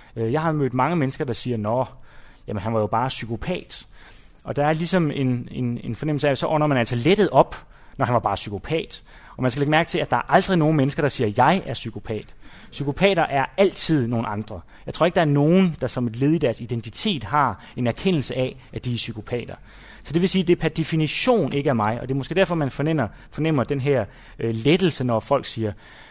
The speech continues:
"Nå, men han har nok bare været psykopat." Fordi psykopater er vi ikke, og hvis han var psykopat, så er vi ligesom igen, så er vi blevet frisat, så er det ikke noget, der kan ske for os.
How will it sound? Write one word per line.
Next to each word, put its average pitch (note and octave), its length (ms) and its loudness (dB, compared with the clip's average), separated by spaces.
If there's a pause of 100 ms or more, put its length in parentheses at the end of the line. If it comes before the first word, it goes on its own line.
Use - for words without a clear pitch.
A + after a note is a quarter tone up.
(140)
"Nå, G#2+ 380 4
men A#2+ 100 0
han A#2+ 120 -4
har A#2 60 0
nok B2+ 180 0
bare D3 180 4
været D3 120 2
psykopat." - 760 -8 (360)
Fordi B2+ 220 -6
psykopater D#3 540 -2
er C3 160 0
vi D#3+ 120 -2
ikke, F3+ 420 2 (280)
og - 80 -4
hvis B2 140 0
han B2+ 120 0
var B2 60 2
psykopat, C#3+ 600 -2
så - 120 0
er D3 160 2
vi C3 120 0
ligesom C#3+ 380 -2
igen, E3 440 2 (400)
så - 100 -4
er - 20 2
vi D#3 80 0
blevet C#3+ 180 0
frisat, D3 560 2 (160)
så - 120 0
er D3 40 4
det D3 80 2
ikke D3 180 0
noget, C#3 400 8 (200)
der A2+ 60 -4
kan A2 140 -10
ske A#2+ 280 -8
for - 120 -10
os. - 360 -6